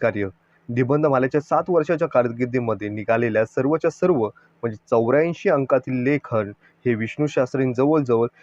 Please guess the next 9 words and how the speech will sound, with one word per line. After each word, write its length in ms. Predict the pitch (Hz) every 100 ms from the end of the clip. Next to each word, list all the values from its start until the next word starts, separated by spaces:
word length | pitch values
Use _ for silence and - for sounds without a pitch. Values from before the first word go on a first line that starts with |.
| - -
एकट्यानेच 440 | 143 - 156 147
केले. 240 | 120 98 95 - _ _ _ _ -
निबंधमालेतील 840 | 123 135 139 139 139 165 143 123
विविध 340 | 127 143 185
विषयावर 420 | 196 139 - 131
लिहिलेल्या 380 | 127 127 123 110
त्यांच्या 340 | 110 110 107 120
या 140 | 110
निबंधांनी 680 | 107 110 131 170 156 123